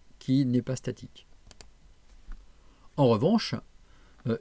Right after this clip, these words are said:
i étant une variable statique, elle est conservée dans la mémoire. Et on conserve donc le dernier calcul qui a été effectué avec i, c'est-à-dire cinquante.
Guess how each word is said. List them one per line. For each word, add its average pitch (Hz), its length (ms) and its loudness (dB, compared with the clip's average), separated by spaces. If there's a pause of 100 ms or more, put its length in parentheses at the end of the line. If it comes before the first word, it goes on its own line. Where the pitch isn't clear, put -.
i 175 260 2
étant 127 300 -2
une 131 180 -2
variable 113 360 0
statique, - 540 -8 (640)
elle 160 160 2
est 170 60 4
conservée 190 420 -2
dans 185 100 0
la 160 120 -2
mémoire. 120 420 -2 (160)
Et 127 120 2
on 127 100 4
conserve 117 320 -2
donc 190 200 -2 (680)
le 185 140 4
dernier 165 220 4
calcul 147 300 -2
qui 143 100 0
a 127 40 6
été 113 140 -2
effectué 110 300 -4
avec 95 260 -6
i, 180 100 -4
c'est-à-dire 151 280 -4
cinquante. - 380 -8